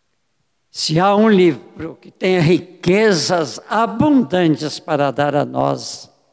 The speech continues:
é a Bíblia. E ela é que res-, revela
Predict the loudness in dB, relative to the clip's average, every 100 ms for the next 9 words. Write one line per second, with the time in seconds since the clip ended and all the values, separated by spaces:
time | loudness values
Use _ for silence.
0 | _ _ _ _ _ _ _ _ _ -6
1 | -4 -4 -6 -14 -12 -18 -18 _ _ _
2 | _ _ _ _ _ _ _ _ _ _
3 | _ _ _ _ _ _ _ _ _ _
4 | _ _ _ _ -12 -2 0 2 2 2
5 | 0 -6 -18 -14 -12 -8 -6 -6 -6 -8
6 | -14 -16 -20 _ _ _ _ _ _ _
7 | _ -10 -4 -4 -2 -2 -2 -4 -8